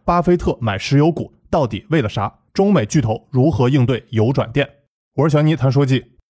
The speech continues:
最贵经济学家任泽平说过，巴菲特九十二岁了，精力不济，很难快速学习和信息迭代，否则不至于错过特斯拉。那你赞同任泽平这个观点吗？如果按他这个逻辑，巴菲特不只是错过特斯拉，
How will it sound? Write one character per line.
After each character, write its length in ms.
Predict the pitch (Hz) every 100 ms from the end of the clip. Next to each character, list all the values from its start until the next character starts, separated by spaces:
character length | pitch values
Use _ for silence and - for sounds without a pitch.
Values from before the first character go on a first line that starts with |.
| _
最 180 | - 202
贵 160 | 190
经 180 | 143 175
济 60 | 165
学 160 | 139
家 160 | 120 139 175
任 160 | 170
泽 100 | 123
平 160 | 120 110
说 160 | 127
过， 260 | 120 120 - _
巴 180 | 180
菲 140 | 185 196
特 180 | - 165
九 220 | - 104
十 120 | -
二 120 | 185
岁 160 | - 123
了， 80 | - - _
精 240 | - 196
力 120 | 202 120
不 140 | 110
济， 240 | 117 - - _
很 260 | - 113 101
难 180 | 98
快 200 | 170 202
速 160 | 147 151
学 140 | 135
习 200 | 127 120
和 160 | 120 123
信 180 | 120 147
息 120 | 139
迭 100 | 117
代， 200 | 113 117 - -
否 160 | 123
则 160 | 113 131
不 240 | - 123
至 180 | 131 180
于 100 | 120
错 220 | 123 -
过 100 | 107
特 160 | 104 -
斯 120 | -
拉。 120 | 127 - _
那 80 | 185
你 100 | 175
赞 180 | 123 196
同 220 | 143 139 160
任 180 | 170 127
泽 140 | 131
平 200 | 131 127
这 100 | -
个 80 | 139
观 160 | 135 170
点 140 | 143
吗？ 220 | 104 110 _ _
如 240 | 131 240
果 140 | 185 110
按 120 | 151
他 200 | 139 165
这 80 | 175
个 60 | 131
逻 140 | 101
辑， 260 | 107 120 - _
巴 140 | - 196
菲 120 | 220
特 180 | 190 180
不 220 | - 220
只 240 | - 107
是 160 | 90 143
错 180 | - 160
过 100 | 98
特 160 | 110
斯 120 | 131
拉， 120 | 135